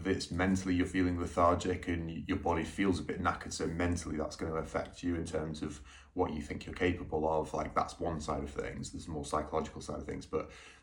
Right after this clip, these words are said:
the actual physical benefits, um, imagine you're, you're training throughout a four-week block, six-week block, eight-week block, uh, or if you're at this point during the season where you've been playing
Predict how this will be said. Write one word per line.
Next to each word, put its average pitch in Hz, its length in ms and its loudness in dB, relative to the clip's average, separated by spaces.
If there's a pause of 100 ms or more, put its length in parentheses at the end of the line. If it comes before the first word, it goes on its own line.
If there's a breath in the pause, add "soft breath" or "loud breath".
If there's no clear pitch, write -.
the - 100 4
actual 80 260 0
physical 78 480 0
benefits, 78 800 2 (340 loud breath)
um, 76 460 4
imagine 90 400 8
you're, 78 320 2
you're 78 200 2
training 85 580 4
throughout - 560 2 (320)
a 101 60 -8
four-week 80 480 0
block, 82 340 2 (100)
six-week - 420 -4
block, 87 260 0
eight-week 87 360 -2
block, 80 340 2 (380 loud breath)
uh, 80 180 2
or 85 120 4
if - 140 -2
you're 80 240 2
at - 80 -6
this - 140 4
point 76 340 -2
during 78 200 -2
the 78 80 -4
season 92 460 6
where 78 160 4
you've 73 220 0
been 78 180 -2
playing 78 500 0